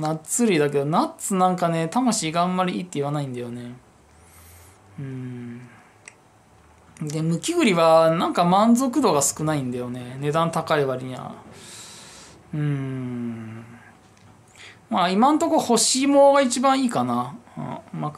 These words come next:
菓子としてね。菓子っていうか、まあ、ちょっとなんか間食。うん、で、取るのは、まあ、干し芋が一番いいかなってとこです。うん。干し芋と、あと漬物だな。<laughs> その辺。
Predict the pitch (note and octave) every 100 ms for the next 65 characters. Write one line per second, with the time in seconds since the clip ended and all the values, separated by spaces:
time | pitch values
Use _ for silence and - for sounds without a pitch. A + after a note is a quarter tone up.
0 | - - A#3+ - - C#3+ - C3 C3+ -
1 | F3 E3 C#3+ C3+ C3+ C#3+ F3 E3 E3 A#3+
2 | G#3 F#3 F#3+ F3+ - F#3 G#3 - G3+ G3+
3 | F#3 - - - - - - - - -
4 | - G#3 F#3 F3+ F#3+ G3+ G3+ B3 G3+ F#3
5 | G3 F3 E3+ E3+ E3 E3 E3 F3 - F3+
6 | - A3 A3 G#3+ G#3 G3+ G3+ G3+ F3+ C#3
7 | C#3 - - - C3 C3 - - - D#3+
8 | D3 C#3+ D3+ _ _ _ - - E3 -
9 | E3+ F3 F3 F3+ F3+ G3 G3 G3+ G3+ G3
10 | G3 G3 G3 G3 G3 G3 F#3+ F#3+ F#3 F#3
11 | D3 - D3+ D3 D3+ D3 D3 D#3 D#3 -
12 | - - - C3 C3 - D#3 D3 D3+